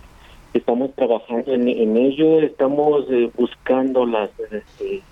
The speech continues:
pues vamos, las condiciones en cómo pudiéramos, eh, apoyar, eh, sin, sin desproteger. Yo lo he dicho, no hay estado de fuerza que,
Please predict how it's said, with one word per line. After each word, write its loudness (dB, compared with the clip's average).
pues -2
vamos, 0
las -4
condiciones 0
en -6
cómo -2
pudiéramos, 0
eh, 0
apoyar, 0
eh, -2
sin, -2
sin -6
desproteger. 0
Yo 2
lo 2
he 0
dicho, -10
no 0
hay -2
estado 0
de 2
fuerza -2
que, -10